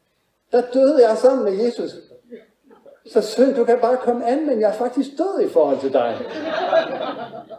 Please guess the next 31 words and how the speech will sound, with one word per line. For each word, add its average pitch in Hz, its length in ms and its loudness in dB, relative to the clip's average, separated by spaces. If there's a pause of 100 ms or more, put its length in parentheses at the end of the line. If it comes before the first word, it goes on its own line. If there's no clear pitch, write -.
(1300)
Og 185 160 -2
som 220 200 0
bekendt, 214 380 0
så 214 80 0
kan 202 140 -2
man 185 100 -6
faktisk 156 400 -6
ikke 160 140 -4
stille 143 240 -2
krav 127 320 -4
til 120 100 -10
en, 110 100 -10
der 107 80 -4
er 98 100 -8
død. 101 200 -12 (1700)
Det 180 80 -10
kan 170 120 -10
faktisk 175 300 -10
ikke 214 120 -10
lade 190 120 -8
sig - 200 -16
gøre. 202 200 -18 (920)
Se, 214 200 -2
det 240 180 -2
er 269 60 4
den 269 180 0
virkelighed, 233 460 -2
vi 208 80 -12
skal 220 180 -4
ind 208 140 -6
i. - 20 -20